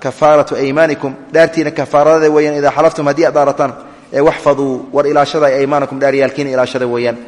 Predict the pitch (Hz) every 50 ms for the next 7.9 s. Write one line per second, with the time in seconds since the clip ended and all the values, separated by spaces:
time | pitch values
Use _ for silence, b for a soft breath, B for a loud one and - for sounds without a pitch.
0 | B B B - 143 151 156 151 151 165 180 170 139 143 139 139 143 135 139 131
1 | 123 - 113 104 120 127 120 113 110 110 101 113 113 107 B B B B B B
2 | - 160 165 - 175 156 185 - - - 180 - - - - - - - - -
3 | - - - _ _ - 143 156 165 160 143 139 143 147 - 147 147 143 139 143
4 | 147 160 160 156 147 - 160 151 147 156 160 160 151 139 135 147 156 175 175 185
5 | 208 208 - - - - - 170 156 156 143 139 135 131 123 - 120 123 135 -
6 | 175 - 180 165 139 147 151 165 202 220 180 165 156 143 175 190 170 151 - -
7 | - - - - - - - - 131 - 165 185 202 - 165 147 131 110